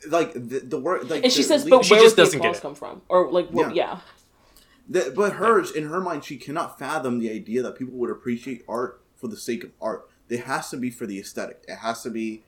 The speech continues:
Speaker 1: a
Speaker 3: Yeah.
Speaker 1: product. It has to be packaged
Speaker 2: Yeah.
Speaker 1: neatly into a deliverable. And, and I think I, and that's, like, this is when I
Speaker 2: Oh my
Speaker 1: started being
Speaker 2: God.
Speaker 1: like, "Holy shit, does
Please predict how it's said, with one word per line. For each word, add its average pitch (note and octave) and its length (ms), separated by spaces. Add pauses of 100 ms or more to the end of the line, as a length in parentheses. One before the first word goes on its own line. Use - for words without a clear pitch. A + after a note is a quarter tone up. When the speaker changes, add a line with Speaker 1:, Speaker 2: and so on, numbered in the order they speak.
(320)
Speaker 1:
a B2+ 100
Speaker 3:
Yeah. A#2+ 60
Speaker 1:
product. A2+ 460
It G#2+ 60
has B2 160
to C3+ 60
be B2+ 80
packaged C3 580
Speaker 2:
Yeah. A2+ 240
Speaker 1:
neatly G2+ 240
into G#2+ 360 (360)
a C3 100
deliverable. B2 800 (120)
And, C3 200
and D3+ 160
I C#3 80
think F#3 260
I, C3+ 140 (240)
and D3 180
that's, D#3 200
like, A#2+ 320 (220)
this E3 200
is A#3 80
when A#3 100
I A#3 60
Speaker 2:
Oh - 20
my - 60
Speaker 1:
started F#3+ 220
being D3+ 120
Speaker 2:
God. D3 80
Speaker 1:
like, A#2 120
"Holy D3+ 200
shit, - 440
does B2 260